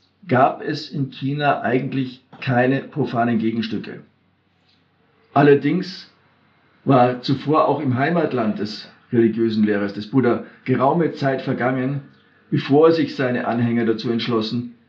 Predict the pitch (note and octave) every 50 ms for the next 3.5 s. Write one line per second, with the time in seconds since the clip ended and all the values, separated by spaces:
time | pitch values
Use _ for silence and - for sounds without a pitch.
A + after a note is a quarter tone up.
0 | _ _ - B2 C3+ C#3 C3+ C3 - C3+ - - C3 A#2+ A#2 A2+ A#2 A#2+ B2 B2
1 | D3 C3+ A2+ A2+ A2 G#2+ A2 A2 - - C3 A#2 A2+ A2 A2 G#2+ A2+ A2+ - -
2 | - _ _ - C#3+ A#2+ A#2 A#2 - D3 C3+ A#2 - - - A2+ A2 G#2+ G#2+ A2
3 | F#2 F#2 - - - - - - - -